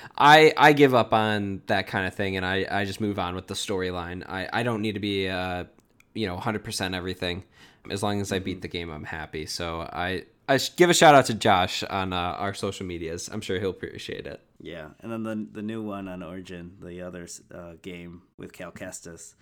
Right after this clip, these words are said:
Speaker 2: That one was really difficult to a hundred percent 'cause you had to, like, fill out everything in the map. And on Zepho, there's this one little hallway that's just, like, hidden.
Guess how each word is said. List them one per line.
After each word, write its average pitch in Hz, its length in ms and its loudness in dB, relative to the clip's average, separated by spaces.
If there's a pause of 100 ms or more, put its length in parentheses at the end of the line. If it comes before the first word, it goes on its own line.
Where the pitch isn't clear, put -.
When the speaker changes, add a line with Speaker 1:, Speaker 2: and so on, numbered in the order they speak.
Speaker 2:
That 131 240 -2
one 180 160 2
was 139 260 -2
really 127 380 -2
difficult 123 520 -8
to 117 100 -6
a 107 40 -6
hundred 120 240 -8
percent 131 260 -8
'cause 117 120 -10
you 107 60 -6
had 101 80 -8
to, 95 200 -10 (260)
like, 95 200 -12 (560)
fill 135 160 -2
out 131 160 -4
everything 127 400 -6
in 123 80 -4
the 107 80 -4
map. 101 340 -10 (400)
And 120 100 -8
on 123 180 -4
Zepho, 135 300 -4
there's 110 200 -8
this 104 160 -12
one 123 240 -4
little 131 180 -4
hallway 113 400 -4
that's 92 240 -14
just, 98 220 -12
like, 87 180 -14 (160)
hidden. 104 460 -6